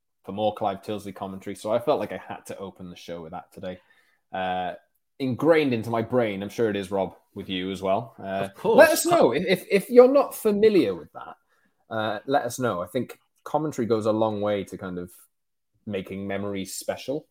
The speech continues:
Speaker 1: And I think, uh, that's one of those lines. So we're going back to Barcelona, Spotify Camp Nou.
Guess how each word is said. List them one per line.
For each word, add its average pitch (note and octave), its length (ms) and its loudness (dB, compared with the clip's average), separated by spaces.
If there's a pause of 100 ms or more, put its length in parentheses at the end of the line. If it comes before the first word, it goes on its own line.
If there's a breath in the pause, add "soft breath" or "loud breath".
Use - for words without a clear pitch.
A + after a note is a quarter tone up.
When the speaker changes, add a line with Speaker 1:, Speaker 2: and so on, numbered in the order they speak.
(120)
Speaker 1:
And G2 100 -12
I F#2+ 60 -8
think, F#2+ 340 -6
uh, F#2+ 300 2 (460 soft breath)
that's D3 260 6
one D#3+ 120 12
of D#3 60 10
those D#3+ 220 12
lines. E3+ 400 6
So B2+ 80 2
we're B2+ 80 2
going D3+ 180 8
back C#3+ 160 6
to B2+ 60 -2
Barcelona, C3+ 720 6
Spotify B2+ 680 0
Camp - 280 -18 (100)
Nou. G#2+ 100 -18